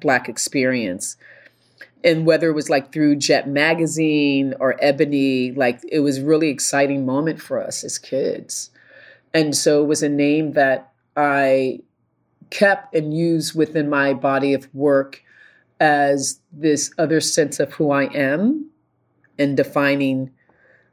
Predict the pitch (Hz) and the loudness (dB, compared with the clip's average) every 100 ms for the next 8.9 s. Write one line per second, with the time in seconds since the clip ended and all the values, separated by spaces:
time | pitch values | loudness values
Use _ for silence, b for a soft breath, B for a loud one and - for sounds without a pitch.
0 | _ - 160 - 160 151 147 143 139 135 | _ 0 0 2 2 2 0 0 0 0
1 | 131 131 131 - 135 117 _ _ - 151 | 0 -2 -4 0 0 0 _ _ -6 -2
2 | 135 127 - - 156 147 143 - 143 135 | -2 -4 -8 -6 -2 -2 -4 -6 -2 0
3 | 131 131 135 120 _ - 151 139 143 135 | 2 0 -2 -10 _ -6 -4 0 2 2
4 | 131 - 131 131 127 139 131 120 - - | 0 -4 -4 -4 0 2 2 0 -10 -20
5 | _ - - 139 123 - - 165 147 - | _ -10 0 0 0 -4 -2 -2 -2 -2
6 | 131 127 - 135 131 123 - 139 131 131 | -2 -4 -2 0 0 -2 -2 0 0 -2
7 | 127 123 120 143 139 131 127 127 127 127 | -2 -4 -4 -2 -2 0 -4 -4 -4 -4
8 | 123 - 147 - 139 - 92 82 | -6 -4 -4 -4 -12 -12 -12 -12